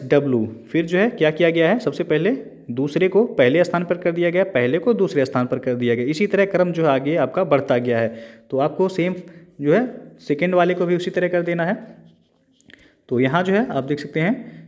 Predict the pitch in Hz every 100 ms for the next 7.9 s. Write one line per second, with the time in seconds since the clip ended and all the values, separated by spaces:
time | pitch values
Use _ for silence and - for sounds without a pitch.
0 | - _ 135 185 185 180 202 180 180 175
1 | 185 254 - - _ _ _ 117 117 123
2 | - - - - - 139 165 190 185 175
3 | 202 - - - - 196 170 131 123 135
4 | 151 160 175 165 170 175 233 - - -
5 | 147 147 170 247 - - - 143 160 -
6 | 196 196 254 - 175 269 - - - _
7 | _ - 131 135 156 170 180 175 180